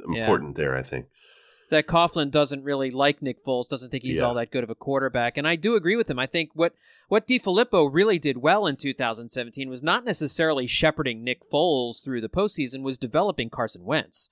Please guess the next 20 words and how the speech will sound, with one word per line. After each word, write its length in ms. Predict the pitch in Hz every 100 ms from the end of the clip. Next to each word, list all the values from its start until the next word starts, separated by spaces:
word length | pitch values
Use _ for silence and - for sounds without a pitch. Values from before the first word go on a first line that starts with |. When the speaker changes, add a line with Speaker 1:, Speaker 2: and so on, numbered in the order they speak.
| _ _ _ -
Speaker 1:
Was, 380 | 131 120 - -
was 400 | - 85 139 135
his 180 | 165 180
big 180 | 151 143
accomplishment, 680 | 113 127 107 107 - 104 92
and 80 | 107
we've 140 | 120
seen 220 | - 147
him 120 | 135 127
do 120 | 131
that 140 | 120
with 120 | 117 127
other 140 | 120
young 180 | 117 110
quarterbacks. 460 | - 139 127 110 -
So 100 | 123
I 120 | 135
agree. 280 | 175 143 147
I 120 | 117
think, 320 | - 160 151